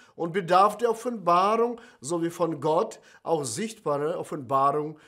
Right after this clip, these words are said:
dass die Menschen das sehen, dass der Prophet da zugange ist. Gaben sind Geschenke des Heiligen Geistes an die einzelne Gläubige.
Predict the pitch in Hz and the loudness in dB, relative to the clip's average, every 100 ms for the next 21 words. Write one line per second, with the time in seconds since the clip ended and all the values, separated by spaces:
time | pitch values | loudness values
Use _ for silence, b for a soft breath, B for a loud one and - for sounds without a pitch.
0 | B - 123 139 120 127 127 131 131 104 | B -16 -12 -8 -6 -6 -8 -8 -6 -6
1 | 95 127 131 110 B _ 110 - 127 - | -8 -8 -8 -10 B _ -16 -12 -14 -12
2 | 117 - 127 127 127 113 104 113 - _ | -14 -10 -8 -8 -8 -12 -12 -12 -16 _
3 | _ - - 165 127 76 73 80 82 - | _ -12 -10 -6 -8 -8 -18 -20 -20 -20
4 | - _ _ _ _ _ _ _ _ b | -20 _ _ _ _ _ _ _ _ b
5 | b b b 117 196 294 285 240 240 196 | b b b 0 4 4 2 -2 -2 -4
6 | - 220 277 - 196 165 - 185 180 175 | 0 2 2 -2 -6 -6 -2 -2 -2 -4
7 | 175 170 196 220 214 - - B - 151 | 0 2 2 0 -6 -10 -10 B -10 -6
8 | 180 160 170 180 165 175 165 175 156 131 | -4 -2 -2 -4 -8 -8 -6 -8 -8 -6
9 | 135 135 143 151 107 110 92 76 65 | -2 0 0 -2 -6 -12 -14 -18 -20